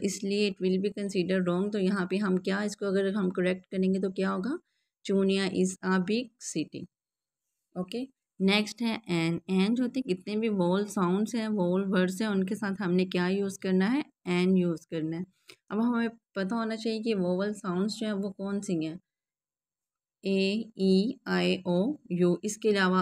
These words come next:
अलिफ, अलिफ मद्दा और जो छोटी ये की जो साउंड्स होती हैं वो भी वोवेल साउंड्स ही होती हैं।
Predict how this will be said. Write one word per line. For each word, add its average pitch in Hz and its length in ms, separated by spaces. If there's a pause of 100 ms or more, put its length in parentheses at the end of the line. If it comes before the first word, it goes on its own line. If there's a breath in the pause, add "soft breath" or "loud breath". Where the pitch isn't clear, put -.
अलिफ, 185 380
अलिफ 185 340
मद्दा 180 380
और 170 160
जो 190 100
छोटी 185 280 (100)
ये 170 100
की 190 160
जो 190 140
साउंड्स 175 380
होती 180 320
हैं 185 80
वो 170 200
भी 247 200 (800 soft breath)
वोवेल 190 360
साउंड्स 170 400
ही 170 100
होती 147 360
हैं। - 120